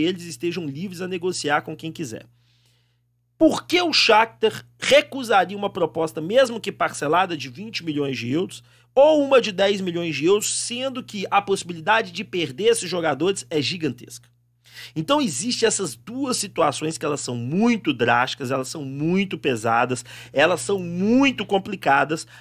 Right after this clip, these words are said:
à equipe do Shakhtar. Então, senhoras e senhores, eu vou ser bem sincero. O Shakhtar quer faturar algo antes que venha uma lei europeia, uma lei da fifa, uma regra da fifa que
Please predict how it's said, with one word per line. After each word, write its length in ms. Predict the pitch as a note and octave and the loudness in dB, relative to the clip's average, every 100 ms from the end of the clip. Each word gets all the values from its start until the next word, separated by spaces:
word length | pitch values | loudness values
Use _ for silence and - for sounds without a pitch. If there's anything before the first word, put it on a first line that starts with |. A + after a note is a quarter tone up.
| - | -4
à 260 | E3 F#3+ - | 2 4 4
equipe 640 | G3 F3+ - E3 F3 G3 F#3+ - - | 0 0 -2 -4 -4 -4 -6 -8 -4
do 120 | G#3 | 0
Shakhtar. 420 | - A2+ - A#2 | 2 0 -2 -8
Então, 360 | F3 - C#4 C4 | -8 4 4 4
senhoras 260 | - D#3 | 0 -4
e 80 | C#3 | -6
senhores, 340 | B2 A#2+ A2 - | -10 -10 -10 -2
eu 120 | F#3+ | 0
vou 140 | F3+ G#3 | 2 0
ser 160 | G3+ | 0
bem 260 | B2+ F#3 A3+ | -2 -2 -2
sincero. 460 | - D#3 - D#2 - _ _ | -6 -12 -14 -18 -20 _ _
O 80 | C3 | -10
Shakhtar 560 | B2 F3+ G3+ - - - | 0 4 4 2 -10 -6
quer 220 | G#3+ A#3+ | -2 0
faturar 420 | A#3 F#3+ E3+ D3+ | -2 -6 -4 -2
algo 420 | C#3 D3+ F#3 F3+ - - - | 2 4 2 0 -8 -16 -4
antes 480 | A#3+ D#4+ D4+ C#4+ - | 0 0 0 -4 -4
que 140 | A#3 | -4
venha 200 | G3 G#3 | 0 2
uma 140 | G#3 | 2
lei 240 | F3+ E3+ F3 | 2 4 4
europeia, 640 | E3 E3+ - D3 F#3+ A#3 | 4 2 2 2 2 2
uma 140 | E3 D#3 | 2 2
lei 240 | D3 D3+ | 2 2
da 140 | D3 | 0
fifa, 420 | C3+ D#3 F#3+ - F3 | -2 -4 -6 -4 -4
uma 180 | D3+ | -2
regra 300 | C#3 C3+ C#3 | -2 -4 -4
da 120 | D#3 G3+ | 0 -2
fifa 380 | - G#3 - | -2 -8 -6
que 320 | G#3+ - F3+ | -6 -6 -8